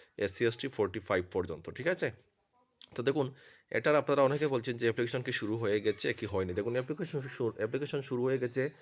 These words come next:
ডিসেম্বরের দুই তারিখ থেকে, ঠিক আছে? এবং দুই, এ, জা-, জানুয়ারির, দুই হাজার পঁচিশের জানুয়ারি, এ, জা-, এ, জানুয়ারির, আ, দুই তারিখ পর্যন্ত কিন্তু এটা অ্যাপ্লিকেশন চলবে। অর্থাৎ আপনাদের হাতে সময় এক মাস, আপনারা এটাকে, আপনারা প-, অ্যাপ্লিকেশন করে নেবেন,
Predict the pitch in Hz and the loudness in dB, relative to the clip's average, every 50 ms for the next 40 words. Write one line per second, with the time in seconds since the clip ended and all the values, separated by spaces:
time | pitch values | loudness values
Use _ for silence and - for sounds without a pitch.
0 | - - - - _ - - 110 113 - 139 131 127 127 127 123 113 107 107 107 | -20 -20 -20 -20 _ -10 -6 -6 -4 -2 -2 0 2 2 2 0 0 -2 -2 2
1 | - 117 110 95 - 90 90 - 95 - 117 160 180 175 - 127 110 120 139 175 | 2 2 0 0 -4 -8 -8 -6 -4 -2 0 -2 0 0 0 0 2 2 2 0
2 | 196 - - - - - - _ - 107 110 117 120 120 - 120 113 110 107 107 | 0 -4 -14 -20 -20 -20 -20 _ -12 -6 -2 -2 -2 -2 0 0 2 2 4 2
3 | 107 98 - - - 92 92 110 107 110 120 127 135 143 120 104 101 110 123 123 | 2 0 -2 -4 -4 -4 -2 0 2 4 4 4 4 2 0 -2 -2 -2 -2 -2
4 | 127 - - 113 113 - 131 120 - 139 127 113 113 101 101 104 110 120 127 120 | -4 -4 -2 -2 0 0 -2 -4 -2 -2 0 0 0 2 2 2 2 2 2 2
5 | 113 110 107 107 101 95 - - - 95 101 101 98 98 101 101 107 110 123 135 | 2 4 4 2 2 0 -4 -6 -4 -2 -2 -2 -2 -2 -2 0 0 0 -2 -2
6 | 127 - - 104 104 101 101 101 101 101 107 - 127 120 120 120 117 110 107 107 | -4 -6 -4 -2 -2 0 -2 -2 -4 -4 -4 0 0 0 0 0 0 0 0 0
7 | 104 - 165 190 - - - 101 95 107 98 98 98 95 90 95 90 90 - 101 | -4 -4 -8 -8 -8 -8 -10 -6 -4 -2 0 0 0 0 0 -4 -8 -8 -10 -8
8 | 92 101 90 85 95 95 95 - 113 104 113 104 - 113 110 120 120 104 101 - | -6 -4 -4 0 0 0 0 2 0 0 0 0 0 0 0 0 0 0 0 0
9 | 139 160 - - - - - - - - - - 110 107 117 120 123 120 123 135 | -2 -4 -4 -8 -20 -20 -20 -20 -16 -8 -4 0 2 4 4 4 2 0 0 -2
10 | 143 160 160 - - - - - - - _ - - 101 - 123 117 120 113 101 | -2 -2 -2 -6 -12 -16 -20 -20 -20 -18 _ -6 -6 -4 0 2 4 4 4 4
11 | - 110 - - 147 - - - 101 98 - 107 107 107 107 - - - 107 85 | 2 -2 -2 -2 -4 -4 -4 -4 -4 -2 -2 0 2 2 0 0 -2 -4 -2 0
12 | 98 107 - - 107 110 120 113 107 - 104 101 104 110 107 107 127 160 | 0 0 -2 -4 -6 -4 -4 -4 0 2 2 2 2 2 0 0 -2 -4